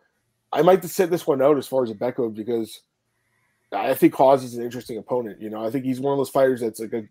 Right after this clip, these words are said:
talented guy with, like, not a great chin, you know, and that, that's,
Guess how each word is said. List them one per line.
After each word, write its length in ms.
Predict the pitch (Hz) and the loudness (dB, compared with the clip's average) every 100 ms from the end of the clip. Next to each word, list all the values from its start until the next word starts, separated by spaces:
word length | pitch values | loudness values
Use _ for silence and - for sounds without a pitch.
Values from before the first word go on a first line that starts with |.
| - | -6
talented 340 | 135 135 123 | -2 0 0
guy 360 | 107 110 135 175 _ _ | -2 0 2 2 _ _
with, 200 | 123 117 | -6 -2
like, 200 | 120 104 | -2 -2
not 160 | 131 127 | -2 0
a 60 | |
great 220 | 117 123 110 | 0 -2 -2
chin, 320 | - 113 104 _ | -4 -6 -8 _
you 120 | - 113 | -10 -6
know, 180 | 113 | -4
and 180 | 113 107 _ _ _ _ _ _ - | -4 -6 _ _ _ _ _ _ -6
that, 120 | - | -4
that's, 380 | 123 127 - - | 0 0 -2 -12